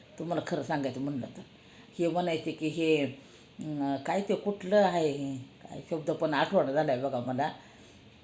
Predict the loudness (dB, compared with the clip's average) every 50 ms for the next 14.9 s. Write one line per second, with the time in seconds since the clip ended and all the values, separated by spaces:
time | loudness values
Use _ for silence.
0 | -20 -16 -14 -12 -10 -10 -12 -12 -14 -18 -20 -20 -20 -20 -20 -20 -20 -20 -20 -20
1 | -20 -20 -20 -20 -20 -20 -20 -20 -20 -20 -20 -20 -20 -14 -4 2 4 4 4 4
2 | 2 -6 -10 -6 -4 -2 2 2 2 4 6 6 6 6 6 6 6 6 6 6
3 | 4 2 -4 -4 -4 -4 -6 -6 -2 -2 0 0 0 0 0 -2 -2 -4 -4 -2
4 | -2 0 0 0 -2 -4 -4 -6 -6 -4 -4 -4 -4 -4 -4 -6 -6 -8 -18 -20
5 | -20 -20 -14 -6 -2 0 2 4 4 4 4 2 4 2 2 0 0 -2 -4 -4
6 | -2 0 0 0 0 -2 -6 -4 -4 -2 -4 -4 -6 -12 -20 -20 -20 -20 -14 -6
7 | -2 2 4 4 6 6 4 2 2 2 4 6 6 6 4 4 0 0 -2 -6
8 | -14 -20 -20 -20 -20 -20 -20 -20 -20 -20 -20 -20 -20 -20 -20 -20 -20 -20 -20 -18
9 | -18 -18 -18 -20 -20 -20 -20 -16 -10 -8 -6 -4 -2 0 2 4 6 6 6 6
10 | 8 8 8 8 8 6 4 4 6 6 8 10 8 8 8 6 2 0 2 2
11 | 4 6 6 4 4 6 6 6 6 6 4 2 0 -2 -2 -2 -4 -4 0 0
12 | 0 -2 -2 -8 -16 -20 -20 -20 -14 -10 -10 -6 -2 -2 0 2 2 2 2 2
13 | 2 2 2 0 -2 -2 -2 -2 -2 -2 -2 0 2 2 2 0 -2 -6 -8 -8
14 | -6 -6 -4 -4 -2 -4 -4 -4 -6 -6 -6 -4 -2 0 0 0 -2 -4